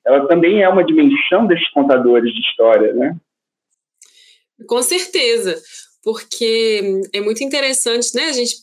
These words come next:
Speaker 2: per-, perce-, perceber esse jogo, que também entra nesse campo de uma movência, digamos assim, de certa forma,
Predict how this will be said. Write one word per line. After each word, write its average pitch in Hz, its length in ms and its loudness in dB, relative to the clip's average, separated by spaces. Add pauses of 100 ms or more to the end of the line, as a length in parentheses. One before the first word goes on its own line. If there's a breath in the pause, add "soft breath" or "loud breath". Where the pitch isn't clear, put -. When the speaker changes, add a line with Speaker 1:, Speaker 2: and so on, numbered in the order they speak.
Speaker 2:
per-, 226 240 -4
perce-, 214 680 -4
perceber 214 440 -4
esse 226 220 -4
jogo, 202 500 -2
que 196 80 -14
também 208 400 -4
entra 214 160 -6
nesse 190 260 -4
campo 175 280 -12 (260)
de 160 140 -12
uma 175 140 -4
movência, 175 720 -6
digamos 165 380 -6
assim, 233 320 -8
de 254 80 -10
certa 185 340 -12
forma, 262 280 -8